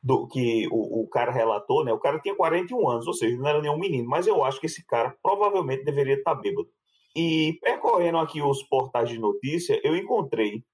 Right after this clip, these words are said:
um outro fato que aconteceu também aqui, é, é, na Alemanha, mas foi no estado da Bavária.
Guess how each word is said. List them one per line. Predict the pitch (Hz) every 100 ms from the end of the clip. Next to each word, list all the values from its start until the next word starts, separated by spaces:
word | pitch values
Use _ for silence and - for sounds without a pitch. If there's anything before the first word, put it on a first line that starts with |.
| _ _ _ _
um | 135 151
outro | 165 202 -
fato | - 117 117
que | -
aconteceu | 147 156 151 143 - 139
também | - 247 139 139
aqui, | 175 - 123 151 - _ _ _ _ -
é, | 120 107 113
é, | 110
na | 113
Alemanha, | 110 107 104 113 170 170 107
mas | 120 135
foi | 143 151
no |
estado | 156 - 147 143
da | 151
Bavária. | 151 214 127 90 82